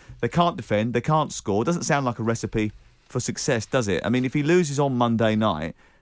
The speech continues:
um, against an Arsenal team that aren't particularly performing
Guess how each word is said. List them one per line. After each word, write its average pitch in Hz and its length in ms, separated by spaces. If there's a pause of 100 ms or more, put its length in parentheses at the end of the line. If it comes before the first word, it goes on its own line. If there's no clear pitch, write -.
(140)
um, 101 340
against 104 320
an 113 80
Arsenal 120 380
team 95 220
that 101 60
aren't 110 180
particularly 92 400
performing 87 480